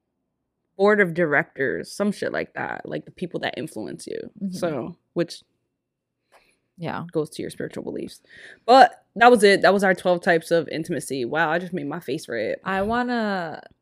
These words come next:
Speaker 2: end it with, um, the five E's for intimacy. Like, if you wanna, so I was lis-, listening to this podcast by Jay Shetty. The podcast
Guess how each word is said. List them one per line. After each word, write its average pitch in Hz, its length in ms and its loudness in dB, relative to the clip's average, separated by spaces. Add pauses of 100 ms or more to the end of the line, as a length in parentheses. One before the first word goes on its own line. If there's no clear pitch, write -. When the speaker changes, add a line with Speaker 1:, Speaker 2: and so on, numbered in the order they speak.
Speaker 2:
end 190 260 -6
it 208 220 -4
with, 165 600 -6 (220)
um, 147 540 -12
the 180 120 -4
five 175 460 0
E's 175 640 -2
for 175 160 2
intimacy. 185 840 -2
Like, 170 240 -2
if 165 180 -8
you 180 140 -4
wanna, 175 460 -6 (240)
so 202 120 0
I 208 40 8
was 214 260 0
lis-, 226 80 -4 (140)
listening 208 340 0
to 240 100 -2
this 208 140 0
podcast 165 540 0
by 160 140 -2
Jay 156 260 -2
Shetty. 170 680 -2
The 170 140 -8
podcast 165 540 -4